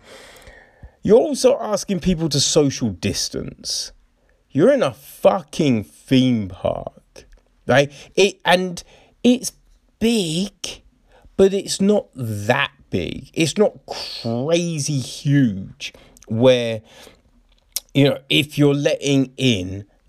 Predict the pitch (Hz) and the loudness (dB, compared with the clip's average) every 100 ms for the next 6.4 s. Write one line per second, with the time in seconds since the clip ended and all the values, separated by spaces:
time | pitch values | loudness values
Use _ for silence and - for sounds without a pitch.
0 | _ 120 110 - - 165 147 151 156 147 | _ -2 -2 -2 2 2 2 -2 -2 -2
1 | 139 139 117 135 135 127 - 98 98 - | 0 0 0 0 2 2 -2 -2 -2 -8
2 | - - 123 127 127 131 123 117 113 _ | -16 0 0 2 2 2 0 -6 -8 _
3 | _ _ _ _ - 131 151 101 113 143 | _ _ _ _ -12 -4 -2 -2 -2 0
4 | 135 139 - - 147 - - _ _ _ | 0 -2 -4 -4 -4 -6 -16 _ _ _
5 | _ _ _ _ _ _ _ - 147 - | _ _ _ _ _ _ _ -6 -4 -2
6 | 131 113 - - | -2 -2 -4 -10